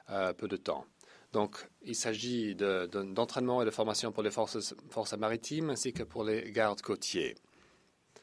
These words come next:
Par ailleurs, il s'agit d'escales,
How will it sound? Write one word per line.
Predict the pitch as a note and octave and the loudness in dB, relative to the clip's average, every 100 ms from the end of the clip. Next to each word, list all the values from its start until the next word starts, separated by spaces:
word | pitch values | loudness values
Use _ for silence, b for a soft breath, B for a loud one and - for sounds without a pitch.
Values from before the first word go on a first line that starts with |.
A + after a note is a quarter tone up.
| B B B B B - | B B B B B 2
Par | C#3+ C3 | 4 4
ailleurs, | A#2+ A2 G2 F#2+ | 6 8 8 6
il | G#2+ | 2
s'agit | - G#2+ A#2 A#2+ A#2+ | 2 2 2 0 0
d'escales, | G#2 A#2 - B2+ B2+ D#3+ F#3+ A2 | 2 2 4 6 6 6 2 0